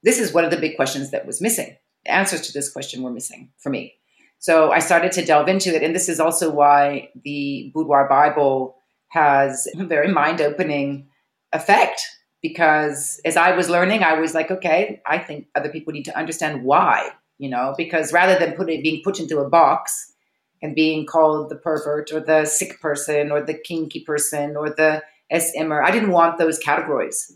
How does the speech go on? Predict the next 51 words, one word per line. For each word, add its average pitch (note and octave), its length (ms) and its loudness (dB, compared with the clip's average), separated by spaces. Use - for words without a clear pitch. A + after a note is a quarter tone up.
I D#3+ 80 4
felt - 380 2
constricted. G#3 680 0
I F3+ 100 4
feel D#3 200 -2
constricted C#3 520 -12
by A#2+ 120 -8
categories - 580 -20
because - 180 -12
I F3 100 6
don't F#3 200 0
fit G3 180 2
any A3+ 220 2
of - 140 -2
those. - 420 -14
So - 120 -4
the F3 140 0
goal G#3+ 420 8
was D3 260 4
to - 120 -6
shift - 680 -2
out A3 260 4
of D3+ 160 -4
those D3 220 0
categories. C#3+ 840 0
And C#3+ 400 0
in E3 60 -6
fact, F#3+ 220 2
I E3+ 80 4
say F3+ 220 4
it E3 100 4
in D#3 140 0
the D3 80 -4
beginning E3+ 340 0
of D#3+ 120 -4
the F#3 60 -4
book, - 320 -2
the E3 60 -4
word D#3+ 300 2
normal E3 420 2
has E3+ 240 -4
no D#3+ 180 2
usage F#3+ 720 -2
in D#3 160 -6
when D3+ 140 -6
it, - 100 -8
when E3+ 120 -2
it - 80 -8
comes D#3 260 -2
to - 100 -12
sex, - 480 -8